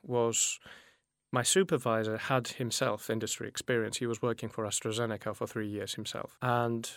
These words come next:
they said to me, "Well, don't be stupid, just go get it done." And I said, "Well, I,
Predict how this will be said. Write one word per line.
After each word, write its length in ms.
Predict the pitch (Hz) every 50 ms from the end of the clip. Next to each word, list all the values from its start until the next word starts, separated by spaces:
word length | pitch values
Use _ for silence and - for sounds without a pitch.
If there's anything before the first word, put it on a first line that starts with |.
| - _
they 100 | - 131
said 140 | - 151 -
to 60 | 147
me, 100 | 139 135
"Well, 140 | 139 143 143
don't 200 | - 170 175 180
be 80 | -
stupid, 400 | 160 - - 170 160 143 123 104
just 160 | - 127 131 - _ _ - _
go 220 | - 139 147 151 - _ _ _ -
get 140 | - 147 -
it 60 | -
done." 240 | - 196 202 - - - -
And 100 | 151 151
I 60 | 147
said, 140 | 170 170 170
"Well, 120 | 180 175
I, 80 | 175